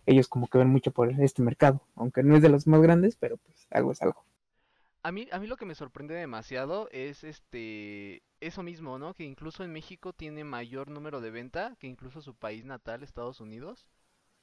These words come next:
Speaker 1: Ujú.
Speaker 2: Lo cual es, es, es increíble, ya sabiendo cómo son, eh, los americanos en cuestión de siempre tratar de consumir lo nacional.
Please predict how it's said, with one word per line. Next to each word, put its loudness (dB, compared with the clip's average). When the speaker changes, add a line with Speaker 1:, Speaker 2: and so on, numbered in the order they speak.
Speaker 1:
Ujú. 4
Speaker 2:
Lo 4
cual -8
es, -12
es, -18
es -14
increíble, -12
ya -4
sabiendo -12
cómo -14
son, -16
eh, -16
los -20
americanos -14
en -18
cuestión -16
de -12
siempre -16
tratar -8
de -12
consumir -18
lo -8
nacional. -14